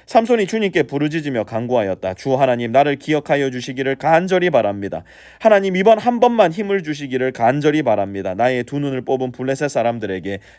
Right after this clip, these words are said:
단번에 원수를 갚게 하여 주십시오." 삼손은 더 이상 교만하거나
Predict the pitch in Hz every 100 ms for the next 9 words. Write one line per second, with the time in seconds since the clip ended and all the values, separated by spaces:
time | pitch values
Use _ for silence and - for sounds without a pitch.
0 | _ - 123 117 139 107 85 87 110 120
1 | 120 143 113 - 127 123 - 117 107 98
2 | 104 104 95 98 - 98 92 87 87 -
3 | - - - - - 226 240 220 170 190
4 | 190 175 160 165 _ _ _ _ _ _
5 | _ - _ - 175 160 139 131 135 220